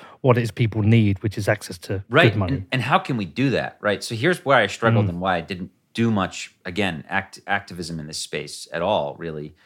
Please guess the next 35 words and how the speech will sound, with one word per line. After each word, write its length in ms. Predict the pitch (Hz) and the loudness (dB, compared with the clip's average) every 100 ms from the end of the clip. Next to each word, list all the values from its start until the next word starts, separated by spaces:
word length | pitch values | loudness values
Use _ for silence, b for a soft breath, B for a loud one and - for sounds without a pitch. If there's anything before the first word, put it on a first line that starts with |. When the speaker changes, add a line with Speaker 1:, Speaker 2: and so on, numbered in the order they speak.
| b b b b | b b b b
Speaker 2:
It's 120 | - | -10
'cause 120 | 120 | -6
I 80 | 117 | -2
didn't 140 | 120 135 | 0 0
know 80 | |
if 100 | 156 | 0
I 40 | 160 | -4
could 140 | 120 | -8
make 120 | 123 | -8
a 40 | - | -8
difference. 640 | - 123 117 - - - _ | -8 -8 -10 -10 -10 -12 _
I 60 | - | -2
thought 180 | 117 123 | 2 2
it 60 | |
would 80 | 104 | 2
be 100 | 92 | -8
hollow. 480 | 85 101 113 78 - - | -2 2 2 -2 -8 -6
Like, 140 | 107 | -2
what 80 | 131 | 2
does 160 | 185 - _ _ _ | 0 -2 _ _ _
posting 360 | - 120 123 113 | -2 -2 0 -4
Free 220 | 92 113 | -4 -4
Palestine 600 | 110 101 110 104 - 87 | 0 2 2 0 -2 -4
on 120 | 78 | -4
Twitter 260 | 76 101 87 | -8 -6 -6
really 300 | 80 92 85 | -4 -6 -6
do? 480 | 73 90 95 - - b b b b - | -8 -6 -6 -6 -16 b b b b -2
Um, 220 | 92 82 - - | -2 -2 -12 -6
not 280 | 92 104 101 | 0 2 2
a 40 | |
lot. 380 | 82 87 - - _ _ | -2 -4 -4 -12 _ _
Um, 420 | 92 92 80 71 - _ _ - _ - | 0 0 0 -8 -14 _ _ -20 _ -8
and, 200 | 107 95 _ | -6 -6 _
you 120 | - 110 | -4 -2
know, 240 | 92 - | -2 -4